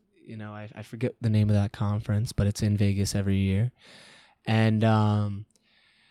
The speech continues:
and by the end of craps, I'm up eight grand.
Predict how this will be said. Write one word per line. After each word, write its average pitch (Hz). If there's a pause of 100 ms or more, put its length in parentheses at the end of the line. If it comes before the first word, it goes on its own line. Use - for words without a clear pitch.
(580)
and 120
by 120
the 120
end 120
of 117
craps, -
I'm 113 (100)
up 127 (140)
eight 147
grand. 107